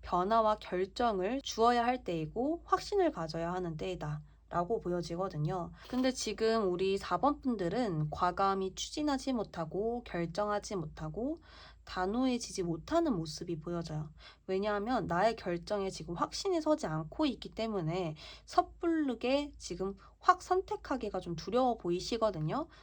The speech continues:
그런데도 제일 원하는 건 지금 이 상황에서 탈출하고 싶다. 이렇게 보여집니다.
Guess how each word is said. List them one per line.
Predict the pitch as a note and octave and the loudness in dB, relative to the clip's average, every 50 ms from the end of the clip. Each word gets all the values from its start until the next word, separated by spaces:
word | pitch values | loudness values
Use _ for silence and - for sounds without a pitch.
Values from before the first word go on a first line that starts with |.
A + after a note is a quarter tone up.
| - - _ | -20 -20 _
그런데도 | - - C#4 E4 F4 E4+ D#4 C#4+ C#4 C#4 C#4 C#4 C#4 C#4 C4+ | 2 6 6 6 6 6 4 4 2 2 2 2 0 -2 -2
제일 | - - - G3+ G#3+ G#3 | -2 -2 0 0 2 2
원하는 | F3+ E3 D#3+ F3 F#3+ G3 F3+ E3 D#3+ | 0 0 0 0 -2 -2 -2 -2 -2
건 | - B3 F#3+ G3+ G3+ D4+ | 0 0 0 0 0 -2
지금 | - - - F#3+ F3+ F#3+ F3+ E3 | -4 -6 -6 -4 -2 -2 -2 -2
이 | D#3+ E3 | -4 -2
상황에서 | E3+ D4 D4+ D#4 D#4+ D4 C4+ A#3 - G#3 | 0 2 2 4 2 2 0 -2 -4 -6
탈출하고 | - - C#4+ C#4+ - - D#4+ D4+ C4+ B3 C4 | -6 -6 -6 -6 -4 0 0 0 0 0 -2
싶다. | B3 - - - - D3+ E3 A3 D4+ F#4 - - - - - - - - - - - | -4 -6 -8 -8 -6 -4 -2 -2 -2 -4 -6 -12 -20 -20 -20 -20 -20 -20 -20 -12 -6
이렇게 | G3 A3 C4 C4+ - - - | -4 -2 -2 -2 -2 -4 -4
보여집니다. | - F#3 F#3+ F#3 - - F3 E3+ E3 E3+ E3 D#3+ E3 E3 | -2 0 0 0 -2 -2 -4 -6 -6 -6 -6 -8 -8 -10